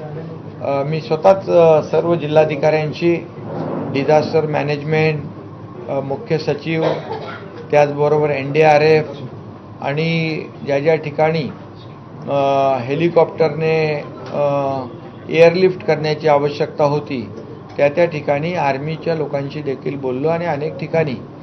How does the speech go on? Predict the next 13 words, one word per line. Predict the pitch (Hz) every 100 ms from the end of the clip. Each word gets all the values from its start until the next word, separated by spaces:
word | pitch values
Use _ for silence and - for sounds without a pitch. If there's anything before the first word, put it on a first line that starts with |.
| - -
अ, | - - 131 131 131 131 127 123 147 147 -
त्या | 147 143
भागातल्या | 131 127 139 139 147
लोकांना | 135 113 139
मदत | 135 127 143 143
झाली. | 135 135 160 - - - - - -
अ, | 123 131 131 127 127
मुख्यमंत्री | 135 123 156 147 143 151
देखील | 147 143 147 156
स्वतः | - 139 147 151 151 160 - - - - - - -
सर्व | 143 143 151 147 143 147
या | - 139 135
घटनाक्रमांवर, | 123 127 143 139 135 135 139 139 139 143